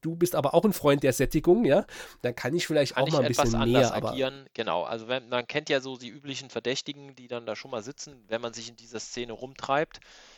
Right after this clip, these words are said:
Speaker 1: Mhm.
Speaker 2: Ähm, immer positiv natürlich. Und dann weiß ich, dass der Kollege das gar nicht will und der vielleicht was mehr. Und manchmal sitzen die aber auch zusammen dann, ne? Und dann, <laughs> also von daher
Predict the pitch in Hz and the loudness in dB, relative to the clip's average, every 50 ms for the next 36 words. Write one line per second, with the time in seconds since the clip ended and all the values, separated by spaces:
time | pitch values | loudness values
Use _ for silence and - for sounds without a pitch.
0 | _ _ _ _ - _ _ _ _ - 165 120 120 120 113 110 110 110 107 107 | _ _ _ _ -20 _ _ _ _ -8 -4 0 2 2 2 0 -2 -6 -14 -20
1 | 107 _ _ - 131 139 131 - - - 127 123 131 127 - - 143 143 - - | -20 _ _ -10 -6 -6 -6 -4 -6 -10 -10 -8 -10 -12 -12 -14 -14 -14 -12 -10
2 | 127 - - - 131 123 127 123 - - - - - _ _ _ _ _ 120 117 | -12 -10 -8 -8 -6 -6 -6 -6 -8 -10 -16 -20 -20 _ _ _ _ _ -18 -14
3 | 113 110 107 98 101 110 127 123 120 113 - 117 110 - - - 110 113 - - | -12 -4 2 6 6 6 6 4 2 -2 -4 -4 -6 -4 -2 0 0 0 -2 -4
4 | 127 113 120 123 127 117 117 113 113 113 - _ _ _ _ _ - 104 - - | -6 -4 -2 0 0 0 0 0 -2 -2 -6 _ _ _ _ _ -12 -12 -10 -4
5 | - 113 95 117 135 151 135 - - 117 113 117 131 147 151 151 127 101 104 113 | 0 2 2 2 0 -4 -8 -12 -12 -10 -6 -4 -2 -2 -2 -2 -4 -4 -4 -2
6 | 110 110 - - 110 110 104 107 - - 95 - - 101 101 107 120 127 135 139 | -2 -2 -2 -2 0 0 0 0 -2 -8 -12 -12 -10 -6 -4 -2 0 0 0 0
7 | 139 139 139 _ - - _ _ _ _ _ _ _ - 107 107 110 110 107 107 | -2 -4 -6 _ -20 -20 _ _ _ _ _ _ _ -4 -2 -2 -2 -2 -6 -12
8 | 107 101 - 107 120 - 123 110 113 117 - - 120 107 101 104 98 - - - | -20 -12 -8 -8 -8 -8 -8 -10 -10 -10 -10 -8 -8 -6 -4 -4 -4 -6 -8 -16
9 | 101 - 98 92 113 139 147 143 147 143 143 151 151 139 101 92 113 139 135 113 | -8 -4 -4 -4 -4 -4 -6 -6 -4 -4 -4 -6 -12 -16 -14 -12 -10 -10 -10 -10
10 | 92 95 95 95 90 92 92 _ - - - - - - - - _ - - - | -10 -12 -12 -12 -16 -20 -20 _ -20 -20 -20 -20 -20 -20 -20 -20 _ -20 -20 -20
11 | - - - 117 101 - - 98 90 87 82 85 87 90 95 | -16 -8 -6 -6 -6 -6 -8 -10 -4 -2 -2 0 0 -2 -4